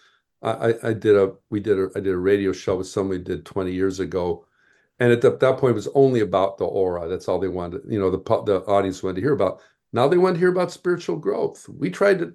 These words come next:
teach at twenty, "No, no, I want to talk about the aura." And now they want growth, you know? So it's a great thing. Now,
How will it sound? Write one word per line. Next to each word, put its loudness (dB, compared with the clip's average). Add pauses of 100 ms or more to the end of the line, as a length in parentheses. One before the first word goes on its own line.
(120)
teach -8
at -4
twenty, -4
"No, -4
no, 2
I 0
want -2
to -20
talk -4
about -4
the -6
aura." -2 (680)
And 0
now 4
they 6
want 2 (100)
growth, -8
you -4
know? -2
So 2 (240)
it's 0
a 2
great 2
thing. -2
Now, 0